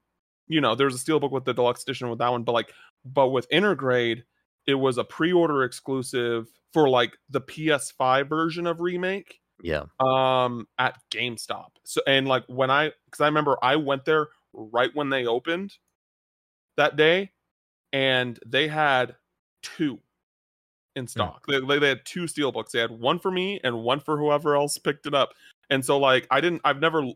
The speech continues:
Speaker 1: like, looked, really looked to see how much that steelbook has gone up in price, but I'm just very glad I have it,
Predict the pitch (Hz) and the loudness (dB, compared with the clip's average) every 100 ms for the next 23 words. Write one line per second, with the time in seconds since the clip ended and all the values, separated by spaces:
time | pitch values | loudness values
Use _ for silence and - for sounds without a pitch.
0 | - 135 127 117 120 131 131 131 113 107 | -4 -4 -4 -2 -2 -2 -4 -2 -2 -4
1 | 110 127 - - 131 - 120 120 131 156 | -4 -4 -8 -16 -12 -10 -8 -8 -8 -10
2 | - _ _ _ _ _ - - 127 127 | -14 _ _ _ _ _ -10 0 2 4
3 | 127 127 127 113 _ 117 117 123 - 123 | 4 2 0 -4 _ -6 -4 -4 -4 -6
4 | 104 - 123 120 127 127 127 113 117 107 | -6 -6 -6 -4 -6 -8 -6 -4 -4 -8
5 | 110 117 113 143 - - _ _ 113 123 | -8 -2 0 -2 -6 -16 _ _ 0 0
6 | 127 120 127 127 127 127 127 120 120 123 | 0 2 2 4 4 4 4 0 0 2
7 | 131 156 165 | 2 0 -2